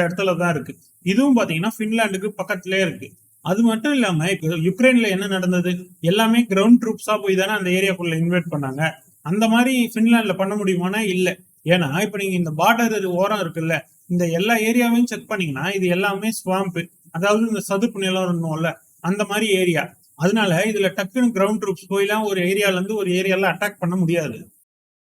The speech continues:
இதுல இந்தியாவுக்கு என்ன அட்வான்டேஜ் இருக்கு இல்ல டிஸ்அட்வான்டேஜ் இருக்கு அப்படின்னா,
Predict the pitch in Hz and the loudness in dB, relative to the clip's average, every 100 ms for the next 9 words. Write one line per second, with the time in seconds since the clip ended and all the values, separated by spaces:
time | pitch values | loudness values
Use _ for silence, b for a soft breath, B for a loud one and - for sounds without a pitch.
0 | - 170 190 156 185 226 196 220 240 226 | -4 0 2 4 2 -2 -2 2 2 2
1 | 196 196 214 180 208 190 185 170 151 180 | -2 -2 -4 -2 -4 -4 -4 -4 -2 0
2 | 175 160 165 - 202 185 185 175 170 170 | 0 -2 -4 -4 -4 -4 -2 0 -2 -4
3 | 147 147 165 160 139 151 175 135 | -6 -6 -4 -2 -2 0 0 0